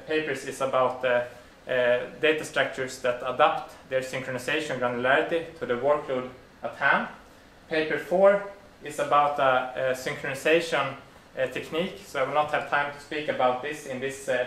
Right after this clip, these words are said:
talk, but this, uh, synchronization technique is used in, in paper five, uh, wh-, wh-, where I present a very efficient, uh, concurrent priority queue. So let's, uh, dive into, uh, paper one,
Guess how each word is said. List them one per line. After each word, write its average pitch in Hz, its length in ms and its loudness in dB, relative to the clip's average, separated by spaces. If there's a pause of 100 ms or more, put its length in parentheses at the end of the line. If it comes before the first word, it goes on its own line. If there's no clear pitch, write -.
talk, 175 320 2 (420)
but 135 140 0
this, 160 300 -2
uh, 139 300 8
synchronization 143 680 -2
technique 139 420 -8
is 127 180 -10
used 151 300 -6
in, 123 220 -4 (420)
in 135 160 -6
paper 147 320 0
five, 160 420 6 (500)
uh, 123 320 2 (680)
wh-, 143 200 -4
wh-, 143 220 -6
where 135 200 6
I - 80 4
present 139 400 2 (100)
a 123 320 0
very 135 200 6
efficient, 131 540 -4
uh, 120 160 -2 (120)
concurrent 139 440 -2
priority 143 340 2
queue. 113 220 -6 (540)
So 175 220 6
let's, 196 340 6
uh, 156 300 8
dive 160 320 6 (140)
into, 135 480 -4 (180)
uh, 131 240 -4
paper 151 340 -2
one, 139 300 2